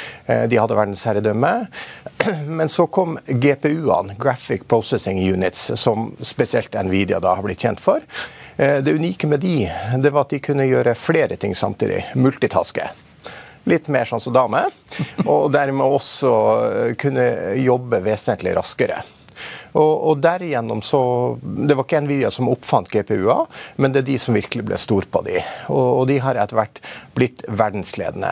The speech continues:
Og det er litt interessant å se, fordi hvi-, hvis du går tilbake til en va-, altså dette semikonduktorindustrien, bare for å bygge en fabrikk for å produsere disse enhetene,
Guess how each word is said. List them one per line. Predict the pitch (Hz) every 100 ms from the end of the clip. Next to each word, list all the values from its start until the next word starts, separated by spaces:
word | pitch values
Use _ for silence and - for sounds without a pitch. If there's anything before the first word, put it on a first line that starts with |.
| 98
Og | -
det | 135
er | 139
litt | 135
interessant | 139 135 - 147 135 -
å | 127
se, | 165 175 247 - - -
fordi | - 156 151 123
hvi-, | 151 139
hvis | 147 170
du |
går | 156 151
tilbake | 160 147 -
til | 120
en | 117
va-, | 123 -
altså | 127 123
dette | 120
semikonduktorindustrien, | 120 - 120 123 127 123 - 139 123 123 - 123 87 104 - - - - - 143
bare | 139
for | - 139
å | 120 - 131 120 131
bygge | 135 151 170 123 -
en | 107
fabrikk | - 117 120 123 - -
for | -
å | 120
produsere | 113 - 139 117 95
disse | 95 104
enhetene, | 98 92 87 95